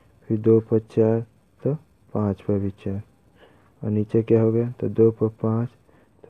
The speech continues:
पाँच पर चार, ध्यान दीजिएगा। ये देखिए, जहाँ जहाँ दो है, दो अलग हो सबको, दो पर तीन पावर है, फिर यहाँ दो पर कितना है, चार थी, तो ऊपर में गुना है,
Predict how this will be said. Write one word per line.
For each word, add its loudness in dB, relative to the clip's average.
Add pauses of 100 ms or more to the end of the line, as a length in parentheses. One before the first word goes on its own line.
(140)
पाँच -4
पर -6 (500)
चार, -6 (540)
ध्यान -2
दीजिएगा। -4 (760)
ये -6
देखिए, 0
जहाँ 2
जहाँ 2
दो 2
है, 0
दो 4
अलग 4
हो 0
सबको, -2 (540)
दो 4
पर 0 (120)
तीन 4
पावर 2
है, -8
फिर -4
यहाँ 2
दो 4
पर 0
कितना 0
है, 0
चार 2
थी, 0
तो 0
ऊपर -2
में 0
गुना 2
है, -4